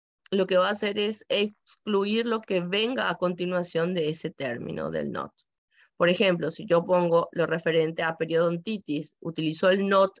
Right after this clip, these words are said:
y a continuación pongo implantes dentales, todo lo que venga a continuación del NOT, en ese caso implantes dentales, va a ser eliminado de la lista de resultados. Sobre todo utilizamos el NOT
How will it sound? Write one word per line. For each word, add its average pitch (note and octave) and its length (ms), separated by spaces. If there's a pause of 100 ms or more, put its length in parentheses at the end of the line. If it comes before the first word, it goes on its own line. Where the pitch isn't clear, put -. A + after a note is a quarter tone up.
y E3+ 100
a E3+ 100
continuación F3+ 800
pongo E3 260
implantes E3 680
dentales, F#3+ 680 (520)
todo B3 280
lo A#3+ 100
que A#3 100
venga G3+ 260
a G#3 80
continuación G#3 560
del A3 180
NOT, F3+ 260
en F3 120
ese D#3+ 200
caso E3+ 280
implantes F3 500
dentales, G3 560 (160)
va E3 220
a G3 80
ser D#3+ 400
eliminado F3+ 880
de F#3 100
la E3+ 140
lista D3+ 480
de D3+ 60
resultados. E3 520 (640)
Sobre C4+ 240
todo D4+ 160
utilizamos C4+ 640
el F3+ 160
NOT E3 300